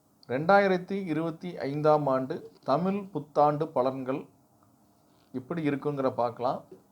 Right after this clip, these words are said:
குரோதி வருடம் முடிஞ்சு விசுவாவசு தொடங்குதுங்க. இந்த விசுவாவசு தமிழ் புத்தாண்டு நம்ம நாட்டுக்கும், நம்ம தமிழ்நாட்டுக்கும் உலக அளவில் எந்த மாதிரியான தாக்கங்களை ஏற்படுத்தும் அப்படிங்கிறது, பஞ்சாங்கம் என்ன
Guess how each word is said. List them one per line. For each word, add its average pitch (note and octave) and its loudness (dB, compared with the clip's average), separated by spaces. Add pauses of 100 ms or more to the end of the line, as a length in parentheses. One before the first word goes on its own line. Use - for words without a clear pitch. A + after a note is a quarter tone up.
(100)
குரோதி D3 4
வருடம் C3+ 2
முடிஞ்சு D#3 -2 (120)
விசுவாவசு D#3+ 6 (300)
தொடங்குதுங்க. B2+ -4 (1120)
இந்த B2+ -8
விசுவாவசு F3+ 4 (720)
தமிழ் D3+ -4
புத்தாண்டு C#3 0 (380)
நம்ம C3 2
நாட்டுக்கும், D3 2
நம்ம C#3+ 0
தமிழ்நாட்டுக்கும் C3+ -2 (140)
உலக D#3 8
அளவில் C3+ 2
எந்த F3 4
மாதிரியான F#3+ 4
தாக்கங்களை C#3+ 2
ஏற்படுத்தும் C#3 -4
அப்படிங்கிறது, A#2 -6 (140)
பஞ்சாங்கம் E3+ 2
என்ன C#3+ -2